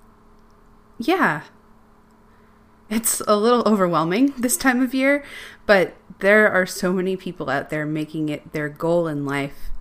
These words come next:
to make everyone feel accepted. Really, that's why I keep doing this whole podcasty thing.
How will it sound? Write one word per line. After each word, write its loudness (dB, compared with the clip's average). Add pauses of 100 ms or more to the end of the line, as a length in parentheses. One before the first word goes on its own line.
to -6
make -4
everyone -6
feel -8
accepted. -10 (920)
Really, 2
that's -4
why 0
I -2
keep -10
doing -4
this -8
whole -10
podcasty -10
thing. -18